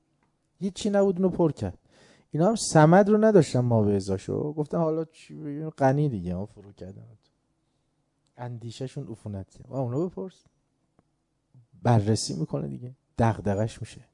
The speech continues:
یه نه، یه علمی دارن، هیچ دغدغه‌ای هم ندارن، تا تهش هم می‌رن.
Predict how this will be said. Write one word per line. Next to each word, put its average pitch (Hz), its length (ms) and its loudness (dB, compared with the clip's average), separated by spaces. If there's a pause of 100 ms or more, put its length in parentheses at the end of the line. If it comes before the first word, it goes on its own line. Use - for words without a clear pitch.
(120)
یه 202 200 2 (140)
نه، 123 540 -2 (600)
یه 139 220 -4 (120)
علمی 175 520 0
دارن، 123 580 -6 (460)
هیچ - 180 -16
دغدغه‌ای 160 360 -2
هم 160 140 -4
ندارن، 135 320 -8 (280)
تا - 100 -20
تهش 156 280 -8
هم 143 60 -6
می‌رن. 131 300 -10